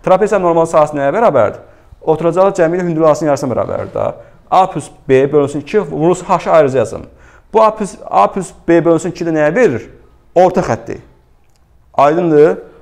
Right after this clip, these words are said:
Oturacaq cəmin yarısı nəyə verir, uşaqlar? Orta xətti verir da. Bunu. Bunun yerinə M yazsam, M vurulsun nə olacaq? H. Burada da diagonallar bir-birinə perpendikulyar olanda H M-ə bərabər olurmu? H-ın yerinə M yazsam, H-ın M yazsam, olacaq M kvadrat.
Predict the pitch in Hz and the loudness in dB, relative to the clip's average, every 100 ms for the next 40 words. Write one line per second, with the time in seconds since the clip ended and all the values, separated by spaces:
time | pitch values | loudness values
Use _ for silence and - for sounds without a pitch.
0 | _ _ 160 165 180 196 196 175 175 165 | _ _ 0 2 2 2 4 2 4 2
1 | 165 170 175 254 202 156 117 156 175 160 | 2 -2 0 -2 -2 -2 0 2 0 -2
2 | 123 - 104 104 107 151 - - - 127 | -8 -6 -6 -2 -2 -2 -6 -14 -6 -6
3 | 113 - - _ 170 220 214 202 190 170 | -6 -12 -20 _ -2 2 2 2 -2 0
4 | 143 - 127 143 214 - - _ 160 185 | -2 0 0 0 -2 -8 -20 _ -2 0
5 | 170 160 170 165 226 220 120 - - 135 | 0 -4 -2 -2 0 -2 -4 -4 0 -2
6 | - - - _ _ - _ - 190 226 | -2 -16 -20 _ _ -20 _ -2 2 4
7 | 170 110 - - 180 185 196 208 214 180 | 4 2 -6 -2 0 2 2 0 0 -4
8 | 185 175 202 165 175 180 175 160 151 180 | -4 -4 -4 -6 -4 -2 0 0 -2 -4
9 | - 160 151 151 147 156 202 240 131 - | -2 -4 0 2 4 4 2 2 0 -6
10 | - _ _ - - - 185 180 233 202 | -10 _ _ -20 -14 -2 -2 0 -2 -2
11 | 180 185 185 143 120 - 127 117 120 185 | -2 -2 0 0 0 -2 -4 -2 -2 -4
12 | - _ _ _ 131 - 151 131 117 - | -10 _ _ _ -2 -2 -4 -2 -4 -6
13 | - - - _ 165 170 - 196 175 - | -12 -14 -20 _ 2 2 0 -2 -2 -2
14 | 110 - | -4 -4